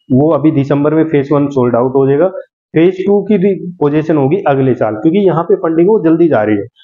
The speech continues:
और यहाँ पे जो funding है जो अभी वाले project में है, यहाँ आपको चार से पांच साल का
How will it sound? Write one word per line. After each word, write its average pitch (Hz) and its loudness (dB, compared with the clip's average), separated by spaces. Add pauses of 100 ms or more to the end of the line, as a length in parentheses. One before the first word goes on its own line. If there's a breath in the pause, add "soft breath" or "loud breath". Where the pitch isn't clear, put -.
(160)
और 151 0
यहाँ 135 0
पे 233 0
जो 233 0
funding 208 0
है 131 0
जो 143 0
अभी 156 0
वाले 143 2
project 123 0
में 120 2
है, 185 0 (400 loud breath)
यहाँ 180 2
आपको 143 -2
चार 156 2
से 160 0 (120)
पांच 160 -2
साल 131 0
का 131 -2